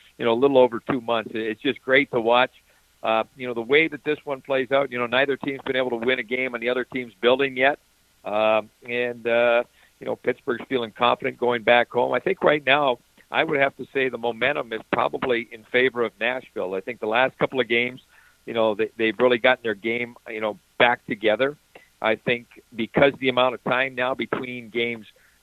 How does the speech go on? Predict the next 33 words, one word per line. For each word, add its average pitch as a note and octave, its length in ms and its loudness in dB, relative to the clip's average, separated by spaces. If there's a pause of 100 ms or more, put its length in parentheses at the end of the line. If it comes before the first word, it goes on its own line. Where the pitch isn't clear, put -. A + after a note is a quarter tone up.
you - 60 -12
know, A2 240 -2 (140)
four B2 300 6
and A2 120 -8
five A#2+ 460 2
and G#2 160 -8
five A#2 320 0
and G2+ 80 -16 (100)
six B2 260 -6
and G2+ 100 -20 (100)
six - 240 -6
and G#2+ 160 -20
seven, B2+ 260 2
if A2 140 -6
it, A2+ 160 0
if A#2 160 -4
it - 120 -6
comes D#3+ 280 -4
to B2+ 140 -2
that, F#2+ 280 0 (400)
um, G#2+ 340 0 (160)
you A#2+ 120 -8
know, A2+ 180 -6
I A2+ 80 -6
think, C3 280 -8 (140)
you B2 140 -10
know, A#2+ 60 -4
both C#3+ 340 2
teams B2+ 220 -2
are A#2+ 40 -12
gonna B2 140 -2
have B2+ 200 0
that, A#2+ 200 4